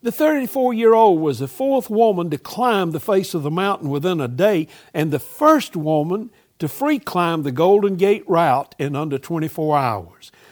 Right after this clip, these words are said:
Emily said it was the most dangerous thing is being afraid of becoming afraid. She explained that if you're afraid, you'll probably fall. You cannot be afraid of being afraid. Good lesson.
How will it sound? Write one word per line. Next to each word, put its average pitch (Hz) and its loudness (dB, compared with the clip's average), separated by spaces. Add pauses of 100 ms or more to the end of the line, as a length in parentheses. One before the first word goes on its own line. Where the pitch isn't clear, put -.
(180)
Emily 196 4
said 175 0
it - -4
was 135 -6
the 156 -6
most 160 -2
dangerous 185 0
thing 196 -2 (400)
is 151 0
being 170 2
afraid 196 2
of 147 -4
becoming 190 -4
afraid. 170 -2 (360)
She - 2
explained 247 0
that 185 6
if 233 -4
you're 208 4
afraid, 185 2 (200)
you'll 185 4
probably 185 -2
fall. 98 -2 (400)
You 143 -2
cannot 285 -4
be 220 2
afraid 160 0
of 117 -6
being 160 0
afraid. 135 -6 (480)
Good 196 8
lesson. 135 2